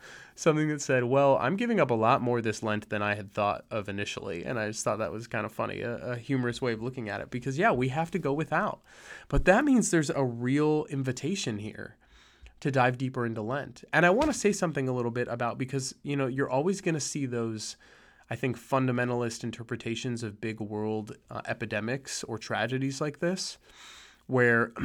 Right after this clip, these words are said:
<clears throat> a lot of fundamentalist Christian pastors <clears throat> or conservative Christians will say, "This is, like, the scourge of God. Like, God is doing this and punishing us because of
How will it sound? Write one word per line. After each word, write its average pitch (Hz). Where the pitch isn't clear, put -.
<clears throat> 131
a 135
lot 127
of 127
fundamentalist 120
Christian 123
pastors 113
<clears throat> 147
or 127
conservative 117
Christians 117
will 113
say, 113
"This 113
is, 117
like, 107
the 127
scourge 120
of 113
God. 139
Like, 107
God 120
is 120
doing 131
this 123
and 113
punishing 131
us 107
because 110
of 107